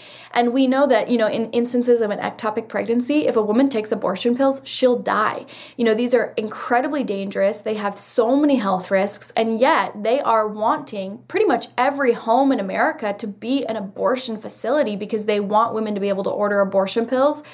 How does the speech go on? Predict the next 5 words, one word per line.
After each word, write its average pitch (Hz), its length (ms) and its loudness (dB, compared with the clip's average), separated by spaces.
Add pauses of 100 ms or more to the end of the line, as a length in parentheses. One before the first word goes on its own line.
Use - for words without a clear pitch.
(320)
without 214 280 4
any 202 280 -8 (200)
doctor 269 440 0
note, 302 340 0 (140)
without 202 460 -2